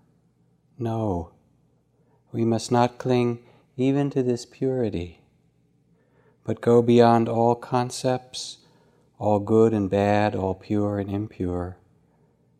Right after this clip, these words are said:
beyond self and no self, beyond birth and death. Release it all. We take refuge in Buddha,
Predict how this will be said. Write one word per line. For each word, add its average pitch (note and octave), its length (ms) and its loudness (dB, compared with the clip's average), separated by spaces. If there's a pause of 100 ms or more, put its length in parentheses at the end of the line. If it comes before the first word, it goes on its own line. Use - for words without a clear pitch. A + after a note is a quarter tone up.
(360)
beyond G#2 360 0
self A#2 640 -2
and F#2+ 160 -6
no G2+ 180 -4
self, F#2 440 -6 (800)
beyond G2+ 400 -4
birth G#2 380 -4
and G2+ 120 -6
death. F#2+ 440 -6 (400)
Release B2 440 -4
it C3+ 120 -4
all. G#2+ 640 -6 (2750)
We E3 120 2
take F3 320 0
refuge E3 460 4
in G#2+ 140 -2
Buddha, A2+ 500 0